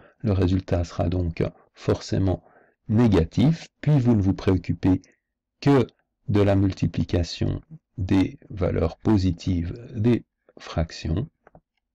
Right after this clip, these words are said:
et vous pouvez ici, bien sûr, obtenir moins un fois trois fois seize fois deux sur deux fois quatre fois neuf fois trois, simplification du trois avec le trois divisé par trois,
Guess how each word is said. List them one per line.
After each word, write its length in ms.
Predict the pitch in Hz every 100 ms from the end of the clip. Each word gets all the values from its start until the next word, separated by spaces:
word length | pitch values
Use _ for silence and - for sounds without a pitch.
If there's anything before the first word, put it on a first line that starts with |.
| _ _ _ _ - _ 156 _ - _ -
et 200 | 101 80
vous 180 | 92
pouvez 400 | 87 98 87 87 -
ici, 500 | 90 80 - - - -
bien 220 | 117 98 87
sûr, 440 | - 90 92 113 -
obtenir 800 | 87 - - 80 85 104 113 - _
moins 480 | - 92 95 92 - _ -
un 260 | 101 101 -
fois 240 | - -
trois 400 | - - - - - -
fois 280 | - -
seize 540 | - - 90 - 92 - _
fois 320 | - - 95
deux 260 | 92 - - - _ - - -
sur 320 | - 101 87
deux 340 | 82 92 90 -
fois 240 | - 92
quatre 500 | 90 - 87 - -
fois 240 | - - 87
neuf 480 | 85 87 85 - - _
fois 280 | - - 50
trois, 460 | - - 101 151 - _ - _ _
simplification 1080 | - - 123 - 104 - - 92 85 - 90
du 200 | 85 95
trois 280 | - 95 90
avec 280 | 85 82
le 60 | 82
trois 280 | - - 90
divisé 320 | 90 90 87
par 300 | - - -
trois, 340 | - 120 151